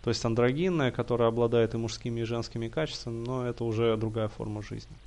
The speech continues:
Вот, это когда вот идёт коммуникация на уровне вот интеллектуального, сердечного, сексуального центров.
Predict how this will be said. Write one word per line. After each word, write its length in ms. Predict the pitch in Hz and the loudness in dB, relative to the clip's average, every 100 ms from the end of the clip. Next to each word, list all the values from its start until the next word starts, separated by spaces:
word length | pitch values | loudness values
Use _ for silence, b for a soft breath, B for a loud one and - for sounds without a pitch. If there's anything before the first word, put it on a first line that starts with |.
| - B B B B | -18 B B B B
Вот, 220 | 117 113 147 | -4 -2 0
это 160 | 151 | 0
когда 320 | 123 113 127 | -2 2 4
вот 180 | 123 113 | 4 2
идёт 480 | 110 120 123 - - | -2 -4 -4 -8 -10
коммуникация 680 | - 113 113 113 131 - 113 | -6 -4 -2 -2 -2 -2 -4
на 120 | 113 | -2
уровне 360 | 113 110 107 104 | 0 0 -2 -6
вот 180 | - - - - - | -10 -12 -16 -14 -8
интеллектуального, 760 | 120 113 113 113 123 139 131 110 | -8 -6 -6 -4 -2 -2 -2 -4
сердечного, 580 | - 110 127 - 107 | -6 -6 -6 -6 -8
сексуального 540 | 113 - - - 117 - | -10 -12 -12 -10 -10 -12
центров. 320 | - - | -12 -14